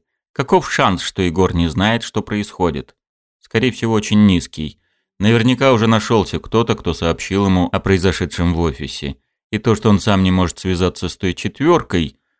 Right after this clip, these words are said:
тоже наводит на определенные мысли. Да и датчик слежения в телефоне подскажет ему, где я нахожусь. Я выбросил телефон и пистолет на заднее сиденье автомобиля. Пистолет все равно отнимет охрана.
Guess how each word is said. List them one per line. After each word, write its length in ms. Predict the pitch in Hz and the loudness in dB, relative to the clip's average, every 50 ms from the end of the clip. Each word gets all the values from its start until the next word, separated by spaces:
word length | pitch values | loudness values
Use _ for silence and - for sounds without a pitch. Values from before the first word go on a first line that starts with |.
| _ _ _ _ | _ _ _ _
тоже 260 | - 165 113 92 92 | 0 2 2 4 4
наводит 440 | 85 87 82 80 82 78 76 71 - | 2 2 2 2 0 -2 -4 -4 -4
на 120 | 78 78 | -4 -4
определенные 640 | 76 - - 78 76 80 73 78 73 73 73 76 78 | -4 -4 -6 -6 -6 -6 -6 -4 -4 -4 -4 -4 -4
мысли. 460 | 76 76 71 71 - - - 55 - _ _ _ _ _ _ _ _ _ - | -4 -6 -6 -8 -10 -12 -14 -16 -18 _ _ _ _ _ _ _ _ _ -2
Да 120 | 104 120 | 2 2
и 80 | 131 123 | 4 4
датчик 340 | 120 123 120 - 123 107 - | 4 2 2 0 -2 -4 -2
слежения 540 | - 107 107 95 92 98 98 95 95 92 | 0 0 2 4 4 4 4 4 4 2
в 40 | 87 | 2
телефоне 500 | - 101 92 90 85 - 92 90 87 85 | -2 -2 -2 -4 -2 0 0 2 2 2
подскажет 640 | - - 87 - - - - 87 85 78 78 78 - | 0 -2 -4 -4 -6 -4 -2 -2 -2 -2 -2 -4 -4
ему, 220 | 80 80 80 80 78 | -2 -2 0 0 -2
где 260 | 78 71 - 80 78 | -4 -4 -4 -2 -2
я 60 | 78 | 0
нахожусь. 680 | 78 76 - - 82 78 73 78 76 69 - - - _ _ _ _ _ _ _ _ _ _ _ | -2 -4 -4 -6 -6 -6 -4 -6 -8 -8 -10 -14 -18 _ _ _ _ _ _ _ _ _ _ _
Я 120 | 117 123 | 2 2
выбросил 460 | 117 107 101 104 101 90 - 95 90 | 4 4 4 2 2 0 0 -2 -4
телефон 460 | - - 92 90 87 - - 120 110 95 | -4 -2 -2 -2 -2 0 0 0 2 0
и 40 | |
пистолет 460 | - - 78 - - 90 80 90 85 - | 0 -2 -6 -6 -4 -4 -2 -2 -2 -2
на 120 | 82 80 | -2 -2
заднее 320 | 76 82 78 80 82 78 | -2 -2 -2 0 -2 -2
сиденье 440 | 76 - 87 78 82 80 78 80 80 | -4 -6 -6 -4 -2 -2 -2 -2 -2
автомобиля. 680 | 76 - - 85 85 87 82 78 78 71 - 69 65 - _ _ _ _ _ | -4 -4 -4 -2 -2 -2 -2 -2 -4 -6 -6 -8 -10 -12 _ _ _ _ _
Пистолет 420 | 139 127 - - 156 151 143 - | -4 -2 0 0 2 2 2 0
все 140 | - - 127 | 0 0 2
равно 440 | 113 113 98 95 90 85 80 76 - | 2 4 4 4 4 4 2 0 -2
отнимет 520 | - 73 - - - 80 80 78 78 71 - | -4 -6 -6 -4 -4 -2 -2 -2 -2 -4 -4
охрана. 580 | 76 - - - 78 78 76 73 71 69 - | -8 -8 -6 -6 -4 -4 -4 -4 -6 -8 -10